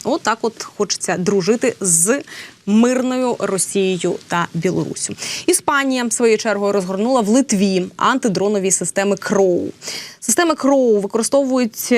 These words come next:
комбінацію радарів, камер, датчиків і засобів радіоелектронної боротьби для створення розумного щита, призначеного для захисту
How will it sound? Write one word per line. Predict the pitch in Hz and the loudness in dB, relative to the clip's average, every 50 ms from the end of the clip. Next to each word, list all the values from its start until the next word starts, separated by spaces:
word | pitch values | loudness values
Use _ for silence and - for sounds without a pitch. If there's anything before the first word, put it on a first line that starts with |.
| 226 214 | 2 2
комбінацію | - 240 233 202 226 233 233 208 196 185 - - 190 | 2 2 2 4 4 2 2 2 0 0 -2 -2 -2
радарів, | 190 196 196 247 277 302 311 311 294 - - - | 0 0 2 2 2 2 2 0 -2 -4 -6 -4
камер, | - 240 240 247 247 254 247 247 240 202 | 0 0 2 2 0 0 -2 -4 -4 -4
датчиків | 175 165 175 220 226 233 226 - - - - 214 - - 226 220 208 - - - | -4 -2 0 2 2 2 0 -2 -6 -6 -6 -6 -4 -2 -2 -2 -2 -4 -2 0
і | 262 330 | 2 2
засобів | - 208 196 202 220 - - 233 202 214 202 180 | 2 2 2 2 0 0 -2 -2 0 0 0 0
радіоелектронної | 180 185 202 202 175 202 208 - - 180 175 - - 190 196 208 214 220 220 214 | 0 0 0 0 -2 -2 -4 -2 -4 -4 -6 -6 -4 -2 -2 0 0 2 0 2
боротьби | 180 220 247 254 233 185 175 156 185 180 175 165 | 2 2 2 2 2 0 -2 -2 0 0 0 0
для | 156 156 160 | -2 -2 -2
створення | 160 - - - 190 220 247 262 254 247 226 220 220 - | -2 -4 -2 -2 0 0 2 2 2 2 0 0 -2 -2
розумного | - 214 233 262 277 240 202 208 196 175 170 165 156 151 165 | -2 2 4 4 4 4 4 2 2 0 0 -2 -4 -6 -6
щита, | - - 180 - - 208 | -8 -6 -4 -2 -2 -2
призначеного | - 202 190 160 175 208 262 - - 190 175 160 | -2 -2 -4 -4 -2 -4 -4 -4 -4 -4 -2 -2
для | 160 185 214 | 0 -2 0
захисту | 196 185 196 - 208 202 - 208 202 | 0 -2 -2 -2 -2 -2 -2 -2 -2